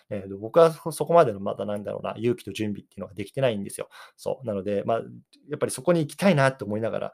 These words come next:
こうやって自分でね、あの、会社員として働きながらトライアンドエラーを繰り返してるっていう感じですね。うん。なので、まあ、あの、本当にこうやって聞いてくださってありがとうございますっていう、最後ちょっと何の話をしてるか分からなくなっちゃったんですけど、今日はこの辺りにしたいなと思います。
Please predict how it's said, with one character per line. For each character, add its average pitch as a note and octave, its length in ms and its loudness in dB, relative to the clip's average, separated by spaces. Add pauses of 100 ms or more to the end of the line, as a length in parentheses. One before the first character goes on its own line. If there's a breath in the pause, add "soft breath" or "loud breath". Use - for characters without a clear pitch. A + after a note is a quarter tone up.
(160 loud breath)
こ - 80 -20
う - 40 -2
や G2 40 -4
っ - 20 -16
て F#2 120 -20
自 G#2 100 -8
分 G2+ 160 -6
で G2 220 -6 (180)
ね、 A2 260 -4
あ - 80 -16
の、 F#2+ 60 -14
会 G#2 220 -2
社 G#2 100 -8
員 G2 80 -12
と - 80 -18
し - 60 -16
て - 100 -20
働 D3 320 -2
き F3+ 80 0
な F3 80 4
が A#2 80 4
ら G2+ 80 -2
ト - 140 -10
ラ G#2 100 0
イ G2+ 40 -2
ア G#2 60 -4
ン G2+ 60 -6
ド G#2 80 -2
エ G#2 60 -2
ラ G2 80 -2
ー F#2 100 -4
を - 80 -14
繰 - 80 -4
り G#2+ 60 -4
返 - 180 -2
し - 60 -8
て A2 100 -4
る G2 60 -6
っ G2 60 -16
て - 120 -10
い G#2 40 -4
う F#2+ 40 -8
感 G2 220 -10
じ G2 80 -14
で G#2 80 -8
す - 120 -12
ね。 G2+ 120 -6 (340 loud breath)
う A#2 60 -8
ん。 G2 120 -6
な G#2 120 -6
の G2+ 60 -6
で、 F#2+ 120 -6 (240 loud breath)
ま G#2+ 120 0
あ、 A2+ 100 -2
あ G2+ 80 0
の、 F#2 60 -6
本 A2 140 -6
当 G#2+ 60 -2
に G#2 200 -6 (840)
こ - 80 -12
う - 20 -8
や - 40 -8
っ - 20 -14
て G2+ 80 -8
聞 - 140 -8
い - 20 -8
て G2+ 80 -6
く - 80 -2
だ G#2 80 0
さ G#2 60 0
っ G2 100 -6
て - 180 -8
あ - 80 -6
り A2+ 60 4
が A2 40 2
と A#2+ 80 4
う G#2 40 2
ご F#2+ 40 0
ざ - 100 -4
い C#3 60 6
ま G#2+ 120 2
す - 100 -10
っ - 60 -20
て A2 80 -6
い - 20 -4
う、 - 100 -8
最 C3+ 200 6
後 G2 60 -2
ち - 60 0
ょ - 40 -2
っ - 20 -4
と A2 60 -4
何 A2+ 180 4
の D#3+ 60 8
話 D#3 260 4
を F#2+ 40 0
し - 40 -12
て G#2 80 -12
る G2 60 -10
か G2+ 80 -4
分 F#2+ 100 -4
か B2+ 80 2
ら C3 60 4
な A2 80 -4
く - 80 -10
な G#2+ 80 -2
っ - 40 -10
ち - 60 -20
ゃ - 40 -14
っ - 20 -14
た - 120 -10
ん G#2 40 -8
で A2 80 -12
す - 80 -18
け - 80 -8
ど、 C#3+ 80 -2
今 A#2 180 -6
日 - 40 -6
は - 40 -20 (300 loud breath)
こ A2+ 80 -6
の G#2+ 80 2
辺 G#2 240 -2
り G2 60 -8
に F#2+ 120 -10
し - 80 -14
た G#2+ 140 -2
い F#2+ 80 -8
な A#2 140 -2
と - 100 -10
思 G2+ 260 -8
い F#2+ 220 -10
ま A2+ 160 -2
す。 - 220 -10